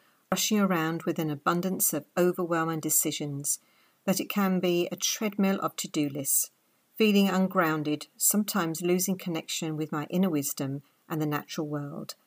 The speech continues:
seeking more genuine connections and community.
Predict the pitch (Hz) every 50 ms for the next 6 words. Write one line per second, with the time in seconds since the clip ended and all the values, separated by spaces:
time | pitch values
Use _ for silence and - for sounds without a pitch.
0 | _ _ _ _ _ _ - - - 202 202 - 208 190 180 180 190 208 226 214
1 | 202 - 196 175 175 170 170 165 165 165 - 175 160 156 - - - - - 160
2 | 156 156 151 - - - 156 151 151 - - 180 165 156 151 147 147 - - -
3 | - - - - -